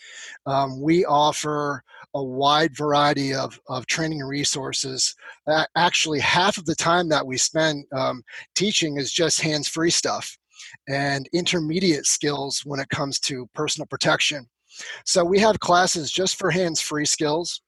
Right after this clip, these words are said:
hands-free combatives. We have classes just for firearms for people who are a little bit more gun-centric, and then we have classes that are a combination of the two.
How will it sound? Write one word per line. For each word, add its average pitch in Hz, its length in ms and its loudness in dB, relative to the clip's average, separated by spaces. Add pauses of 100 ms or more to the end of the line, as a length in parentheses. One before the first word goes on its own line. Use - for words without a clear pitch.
(600)
hands-free 160 480 -2
combatives. 147 600 0
We 147 140 0
have 151 200 2
classes 151 760 2 (420)
just 180 300 2
for 175 220 0
firearms 156 640 4
for 143 120 -4
people 156 240 -8
who 147 140 -2
are 135 100 4
a 131 60 -2
little 143 140 -2
bit 151 120 0
more 135 180 -4
gun-centric, 139 720 -2
and 135 100 -4
then 147 120 -2
we 151 100 -2
have 147 180 4
classes 151 480 2
that 151 120 6
are 139 160 2
a 135 60 -4
combination 143 640 0
of 127 100 -8
the 123 80 -12
two. 127 340 -8